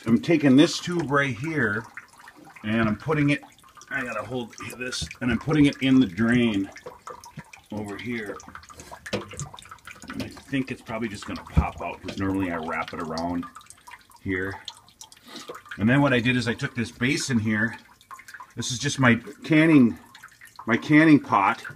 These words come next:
And, um, I, uh, put this hose in it, and I ran this,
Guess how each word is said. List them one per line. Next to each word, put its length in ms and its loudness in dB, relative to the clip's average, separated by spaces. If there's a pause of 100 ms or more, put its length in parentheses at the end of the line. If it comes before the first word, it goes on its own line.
(760)
And, 440 6
um, 340 4 (1500)
I, 260 0
uh, 180 -2
put 200 -6
this 140 -8
hose 320 0
in 120 -4
it, 100 -6 (1000)
and 260 -2
I 100 2
ran 300 -2
this, 340 -2